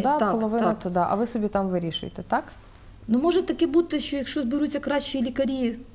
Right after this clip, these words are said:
Speaker 2: в одній амбулаторії, <laughs> можуть туди піти і всі
Speaker 1: Півміста.
Speaker 2: пацієнти. Так, реклама, двигун. Е,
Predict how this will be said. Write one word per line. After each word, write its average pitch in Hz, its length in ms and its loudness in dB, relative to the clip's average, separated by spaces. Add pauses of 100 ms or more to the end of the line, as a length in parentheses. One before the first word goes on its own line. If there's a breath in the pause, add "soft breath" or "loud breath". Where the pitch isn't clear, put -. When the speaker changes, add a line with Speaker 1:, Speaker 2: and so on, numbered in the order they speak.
(500)
Speaker 2:
в 220 80 0
одній 247 320 4
амбулаторії, 254 920 2
<laughs> - 60 -8
можуть 254 360 0
туди 220 200 0
піти - 460 -2
і 254 100 -2
всі 240 220 4
Speaker 1:
Півміста. 202 360 4
Speaker 2:
пацієнти. 185 300 2
Так, 175 320 2
реклама, 233 540 0 (340 loud breath)
двигун. 285 500 2 (1200 loud breath)
Е, 196 260 0